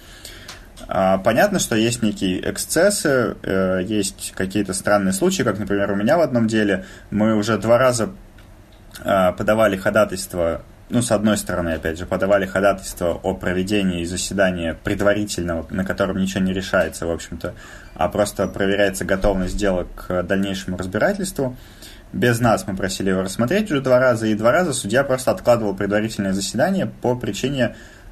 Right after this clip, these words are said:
того, что у него нет согласия подобного второй стороны. А вторая сторона, вообще не очень понятно, получает ли документы, но судья, опять же, видишь, поставлен в такую ситуацию, когда он не может провести заседание, даже когда у него одна сторона просит, потому что есть вопросы со второй.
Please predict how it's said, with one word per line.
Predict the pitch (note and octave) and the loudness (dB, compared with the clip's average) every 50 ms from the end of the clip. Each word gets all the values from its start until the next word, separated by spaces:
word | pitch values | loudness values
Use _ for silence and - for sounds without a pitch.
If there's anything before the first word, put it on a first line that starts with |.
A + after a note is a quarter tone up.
| - - | -4 0
того, | G#2 G#2 B2 | 2 2 2
что | - - - A#2 | 2 0 -2 0
у | G#2+ | 0
него | G#2 G#2+ | 2 2
нет | A2+ A#2+ C3 B2+ | 2 2 0 0
согласия | - B2+ G2 G#2+ G#2+ A#2 A#2+ - G#2 | 0 -2 0 2 2 2 2 0 -2
подобного | G2 G2 G2 A2 G#2+ G#2 G#2 G2 F#2+ F#2+ F#2+ F#2+ F#2+ - | -2 0 0 0 0 0 0 0 0 0 0 -2 -2 -6
второй | - - - G#2+ G#2 G#2 F#2+ F#2+ | -4 -2 0 2 2 2 0 -2
стороны. | - - G2 F2+ E2+ E2 E2 E2 | -4 -2 -2 -2 0 0 -2 0
А | - - | 0 0
вторая | - - - - B2 C#3+ | 0 2 2 4 4 2
сторона, | D3+ - - B2 A#2+ A2+ A#2 B2+ C3+ C3 B2 - - - - - | 2 0 0 2 2 2 4 2 2 2 2 0 -2 -6 -12 -12
вообще | - F#2+ - - C3 | -10 -8 -4 -2 0
не | A#2 G#2 | 2 2
очень | G2+ G2 - - | 0 -2 -2 -2
понятно, | - G2 G2+ G2 G2 G2 F#2 | -2 0 0 0 0 -2 -2
получает | F#2+ G2 G2 F#2+ F#2+ - G#2 F#2+ F#2+ - | -2 -2 -2 -2 0 0 0 0 0 -4
ли | F#2 | -6
документы, | E2+ F#2 - - F#2+ C#3 F3+ G3+ F#3+ F#3+ A2+ | -6 -6 -6 -4 -2 -2 0 0 0 0 -2
но | G2 G2 A2 C#3 C#3+ C#3 A2 - - | 0 2 2 2 2 2 0 0 -4
судья, | - - G2 F#2+ A2 A#2+ A2+ | -8 -6 -2 2 2 2 4
опять | G2 G#2 G#2 G2+ G2 | 4 2 0 0 -2
же, | F#2 | -4
видишь, | G2+ A#2+ A#2+ - | -4 -4 -4 -4
поставлен | - G2+ F#2+ - - A#2 A2+ G#2+ G2 F#2+ | -2 -4 -4 0 0 0 0 0 -2 -4
в | - | -4
такую | - G2 F#2+ - G#2 G2 | -6 -6 -4 -2 -2 -2
ситуацию, | F#2+ - - C#3 F3 F#3+ - - B2 | -2 -2 -2 -2 -2 0 -2 -4 -2
когда | A2 G#2 G#2+ A#2+ A#2+ | -2 0 2 2 2
он | A#2 G#2+ | 2 2
не | G#2+ A#2+ | 2 2
может | C#3+ C#3 B2+ A2+ G2+ F#2 - | 2 2 2 0 0 -4 -8
провести | - - F2+ F2 - - - F#2 | -6 -6 -4 -4 -4 -6 -6 -6
заседание, | F2 F#2 - - F#2+ A2 C3 D#3+ C#3 | -6 -6 -8 -2 0 0 0 0 -2
даже | G#2+ G2+ G#2 G#2 A2 | -2 -2 -2 -2 -4
когда | - - - F2+ G2+ | -6 -6 -2 0 0
у | G#2 | 0
него | G2+ F#2+ F#2 F#2 | 0 -2 -2 -2
одна | F#2 F2+ G2 G2 | -2 -2 -2 -4
сторона | F#2+ - - F2+ F2+ F2+ F2 | -4 -4 -4 -4 -4 -4 -4
просит, | E2+ - A2+ A#2+ - - - | -2 -2 -2 -2 -2 -4 -6
потому | - - F#2+ G2 | -4 -4 -2 -2
что | G2+ - - - | -4 -6 -6 -4
есть | F#2+ G3 F#3+ - | -4 -4 -4 -6
вопросы | G3+ - - G2+ G2 - - - | -8 -4 -2 -2 -2 -2 -6 -10
со | - - | -12 -12
второй. | - - F#2+ F#2 F2 D2+ - | -6 -4 -2 -2 -2 -4 -6